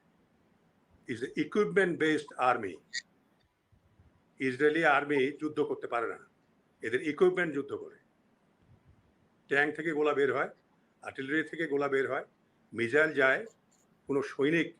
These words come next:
ওই অকুপাইড এরিয়াতে নিরস্ত্র মানুষকে গিয়ে মারে। আজকে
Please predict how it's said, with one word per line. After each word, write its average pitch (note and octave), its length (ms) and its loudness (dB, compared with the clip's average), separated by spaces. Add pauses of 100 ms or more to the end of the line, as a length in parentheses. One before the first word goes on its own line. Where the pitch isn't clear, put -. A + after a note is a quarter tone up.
(640)
ওই D#3+ 100 4 (120)
অকুপাইড D#3+ 400 0
এরিয়াতে D3+ 360 2 (440)
নিরস্ত্র D#3 360 2 (100)
মানুষকে D3 340 -2
গিয়ে A#2 200 -2
মারে। E2+ 180 -10 (3500)
আজকে C#3 180 2